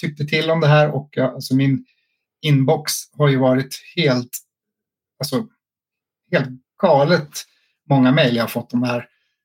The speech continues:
Så att jag har liksom inte kunnat förmå mig att sitta och börja svara än. För det är alltså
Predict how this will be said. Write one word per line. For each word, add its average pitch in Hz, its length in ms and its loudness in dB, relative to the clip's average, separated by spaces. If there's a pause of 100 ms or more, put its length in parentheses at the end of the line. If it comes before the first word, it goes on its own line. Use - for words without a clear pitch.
(100)
Så 117 60 -6
att 110 80 -6
jag 135 80 2
har 143 60 4
liksom 143 240 2
inte 123 360 0 (800)
kunnat 127 240 0
förmå 147 300 4
mig 131 100 4
att 127 60 0
sitta 127 240 -2
och 120 60 0
börja 120 220 2
svara 139 400 2
än. 107 200 0
För 120 80 -20
det 139 120 0
är 120 160 0
alltså 120 260 -10